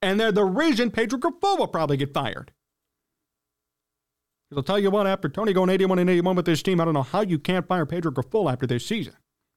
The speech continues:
And I, I like Pedro Grifol. I think he actually knows a lot about the game. I like his persona. I like what he does with baseball. But you can't have a double standard here. You can't fire Tony going five hundred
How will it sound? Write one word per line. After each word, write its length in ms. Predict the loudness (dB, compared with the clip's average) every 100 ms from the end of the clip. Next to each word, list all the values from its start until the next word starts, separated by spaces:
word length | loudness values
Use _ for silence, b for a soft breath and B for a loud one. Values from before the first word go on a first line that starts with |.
| _ _ -4
And 140 | 0
I, 220 | 0 -2 -6 -4
I 80 | -2
like 260 | -2 -2
Pedro 220 | -2 -2
Grifol. 280 | -4 0 0
I 40 | 0
think 220 | -2 -4
he 80 | -6
actually 220 | -6 -4
knows 160 | -2
a 40 | -2
lot 140 | -2
about 200 | 0 -2
the 60 | -2
game. 240 | -2 0
I 60 | 0
like 180 | -2 -4
his 80 |
persona. 680 | -8 -6 -6 -2 0 2 0 B B B
I 120 | -4
like 220 | -2 -2
what 80 | -2
he 60 | 0
does 240 | 0 0
with 140 | -4 -4
baseball. 480 | -4 -2 -4 -4 -6 B
But 200 | -6 -6 _ _ _ _
you 200 | -6 -4
can't 380 | -4 -4 -2 0
have 140 | 0 0
a 20 |
double 220 | 0 -2
standard 480 | -4 -2 -2 -4 -8
here. 200 | -10 -6
You 100 | -4
can't 320 | -2 -2 -2
fire 280 | -2 0 0
Tony 340 | -2 -2 0 2
going 200 | 0 0
five 280 | -2 -2
hundred 500 | 0 -2 0 -2 -4